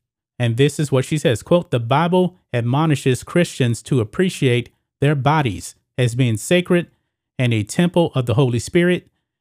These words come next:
and to not participate in things that can defile the body or render the body dysfunctional," she told the outlet. "I am in prayer to make sure that the Lord guides me into the right decision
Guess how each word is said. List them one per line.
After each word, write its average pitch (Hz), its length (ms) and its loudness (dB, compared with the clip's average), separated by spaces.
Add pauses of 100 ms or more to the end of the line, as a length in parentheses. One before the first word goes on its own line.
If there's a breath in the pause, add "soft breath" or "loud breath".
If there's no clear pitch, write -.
and 123 160 0
to 135 80 -2
not 143 300 0
participate 143 640 0
in 117 120 -2
things 156 380 0
that 120 300 -2 (380)
can 156 260 2
defile 147 400 2
the 123 100 -2
body 123 500 0 (120)
or 123 100 -2
render 135 320 0
the 117 140 -2
body 131 380 0
dysfunctional," 123 840 -2 (380)
she 123 280 -2
told 117 260 0
the 123 100 0
outlet. 151 320 -2 (560)
"I 147 160 4
am 147 120 2
in 110 120 0
prayer 175 480 0 (360)
to 131 120 -2
make 156 200 2
sure 151 360 2
that 131 200 -2
the 131 80 -2
Lord 143 280 2
guides 135 340 0
me 127 180 2
into 123 260 0
the 110 100 -2
right 143 240 0
decision 131 540 2